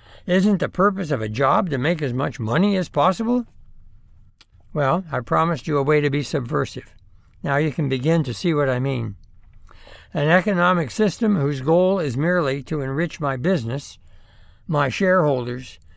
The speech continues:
and my bank account as much as possible is clearly destructive of community, its quality of life, and finally, its freedom. Since I am part of that community, my freedom is finally compromised as well.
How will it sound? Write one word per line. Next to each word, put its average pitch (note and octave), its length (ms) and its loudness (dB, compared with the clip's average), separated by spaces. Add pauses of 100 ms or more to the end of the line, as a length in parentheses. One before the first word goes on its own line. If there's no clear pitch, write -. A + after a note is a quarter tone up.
(260)
and E3+ 180 4
my E3+ 120 4
bank F3+ 340 2
account B2 480 -2
as A#2+ 140 -4
much D3+ 260 -2
as C3 140 -10
possible B2 580 -2 (760)
is D#3+ 180 -2
clearly G#3+ 500 4
destructive C3 640 -2
of B2+ 140 -6
community, C#3 560 -2 (540)
its C3 180 -10
quality D3+ 480 2
of C3 80 -2
life, C#3+ 500 -2 (180)
and C3+ 160 -8
finally, B2+ 540 0 (360)
its - 180 -6
freedom. B2 440 -2 (1400)
Since G#3+ 360 2
I F3+ 200 4
am C#3 160 2
part G#3 280 4
of E3+ 100 0
that F3 200 2
community, E3 600 0 (360)
my F3+ 200 4
freedom A2 420 -2
is G#2 120 -8
finally C3 420 -2
compromised D3 760 0
as C#3 220 -2
well. A2+ 320 -4